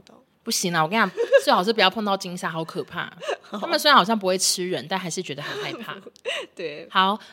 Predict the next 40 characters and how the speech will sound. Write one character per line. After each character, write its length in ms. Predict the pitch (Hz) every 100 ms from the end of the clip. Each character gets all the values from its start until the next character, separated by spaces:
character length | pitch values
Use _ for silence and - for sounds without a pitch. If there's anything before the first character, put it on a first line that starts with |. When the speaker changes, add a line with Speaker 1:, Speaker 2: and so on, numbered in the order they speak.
| -
Speaker 2:
那 160 | 427
我 60 | 294
们 180 | 208 202
今 180 | 247 269
天 140 | 294
要 80 | 277
聊 180 | 208 185
什 160 | -
么 100 | 160
主 240 | 165 180 165
题 240 | - 170
呢？ 180 | 175 175
其 160 | - 226
实 100 | 262
这 140 | 285
个 80 | 226
主 160 | 185
题 280 | 156 170 160
让 180 | 214 196
我 40 |
们 140 | 156 156
两 120 | 143
个 100 | 151
压 140 | 156 170
力 100 | 190
很 200 | 185 120
大， 180 | 160 156
而 80 |
且 80 | 202
我 160 | 233 165
提 220 | - 180
完 180 | 175 180
之 160 | 185
后， 160 | 185 196
我 240 | 135 139
非 180 | - 165
常 160 | 175 143
的 80 | 143
后 220 | 151 -
悔。 340 | - - -